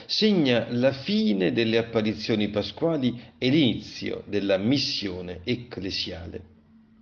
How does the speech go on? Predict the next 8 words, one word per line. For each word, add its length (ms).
La 100
scena 300
conclusiva 680
del 220
primo 340
Vangelo 600
riporta 720
proprio 600